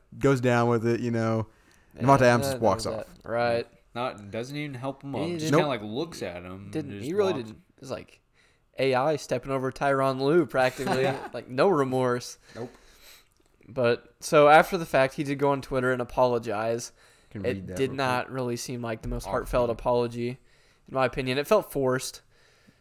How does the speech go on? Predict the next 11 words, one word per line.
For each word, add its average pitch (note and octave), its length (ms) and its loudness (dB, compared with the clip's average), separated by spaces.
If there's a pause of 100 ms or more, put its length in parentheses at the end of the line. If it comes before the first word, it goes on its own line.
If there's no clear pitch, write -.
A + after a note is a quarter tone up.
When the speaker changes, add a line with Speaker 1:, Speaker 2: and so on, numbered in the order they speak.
Speaker 3:
Well, - 120 -14
Speaker 2:
But B2+ 320 2 (100)
Speaker 3:
he B2+ 80 -2
Speaker 2:
I C3+ 60 2
know C3+ 160 4
as B2+ 100 0
a A#2+ 60 -4
celebrity, B2+ 580 2
sometimes, A2+ 840 -10
you A2 140 -12
know G#2+ 240 -12